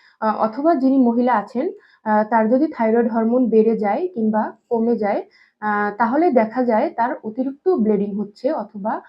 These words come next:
মাসিক অনিয়মিত হয়ে পড়ছে। আহ, এক্ষেত্রে সে বন্ধ্যাত্ব রোগে ভুগতে পারে। আহ, এছাড়া প্রোল্যাক্টিন নামে একটি হরমোন আছে, যদি এটি বেড়ে যায়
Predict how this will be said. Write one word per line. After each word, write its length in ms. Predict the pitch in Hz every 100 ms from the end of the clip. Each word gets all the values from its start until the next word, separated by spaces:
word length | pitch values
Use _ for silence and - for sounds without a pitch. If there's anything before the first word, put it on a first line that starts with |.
| - - 988
মাসিক 600 | 988 1017 1017 988 988 247
অনিয়মিত 420 | 269 311 294 240
হয়ে 200 | 208 190
পড়ছে। 420 | 190 180 _ - _ _ _ -
আহ, 140 | 208 -
এক্ষেত্রে 520 | 240 302 330 381 392
সে 200 | 330 277
বন্ধ্যাত্ব 520 | 214 214 214 254 302
রোগে 240 | 262 226 294
ভুগতে 460 | 202 - 330 403 -
পারে। 260 | 208 165 - _ _ _ _
আহ, 260 | 208 208 403
এছাড়া 480 | - 269 320 359 381
প্রোল্যাক্টিন 520 | 381 311 320 311 349
নামে 260 | 339 339 370
একটি 240 | 415 -
হরমোন 380 | 262 247 233 240
আছে, 340 | 240 240 359 294
যদি 300 | 240 226 240
এটি 160 | 240
বেড়ে 280 | 214 226 220
যায় 280 | 247 381